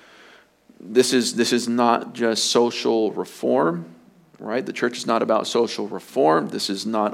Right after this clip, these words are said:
about, uh, uh, uh, you know, social work. It's not about, uh, behavioral modification. It's not Christianity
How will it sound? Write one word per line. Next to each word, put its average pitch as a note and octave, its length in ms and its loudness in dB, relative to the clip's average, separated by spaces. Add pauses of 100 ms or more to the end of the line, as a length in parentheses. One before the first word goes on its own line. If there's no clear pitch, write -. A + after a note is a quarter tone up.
about, G2 560 0 (560)
uh, - 40 -8
uh, G2 800 0 (540)
uh, - 260 -10 (1200)
you G#2+ 160 -2
know, E2+ 280 -4 (440)
social B2+ 720 6
work. A#2 580 4
It's - 240 0
not G#2+ 260 2
about, G2+ 680 2 (680)
uh, G#2+ 180 2
behavioral B2 1040 4
modification. A#2 1000 2 (1500)
It's - 200 -12
not A#2 260 0
Christianity B2 760 -4